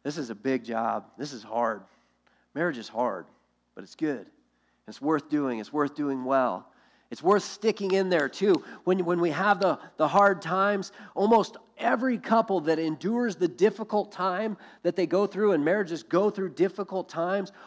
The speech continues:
almost every marriage that goes through that, when they get to the other side of that, they're closer than they were before, and they're grateful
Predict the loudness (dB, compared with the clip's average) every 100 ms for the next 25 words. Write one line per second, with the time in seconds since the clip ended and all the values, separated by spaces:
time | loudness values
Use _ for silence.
0 | -4 2 2 0 -2 0 2 2 2 2
1 | 2 0 -4 -6 -4 0 0 0 -4 -2
2 | 2 2 2 0 0 0 0 -2 0 0
3 | 0 0 0 -2 -6 -2 0 0 0 -2
4 | 0 2 2 0 -10 -20 _ -4 -4 -4
5 | -4 0 0 0 -2 0 -2 -2 -2 -2
6 | -2 -6 -6 -4 -2 -2 -4 -10 _ _
7 | -6 -6 -6 -4 -2 -2 -4 -16 -16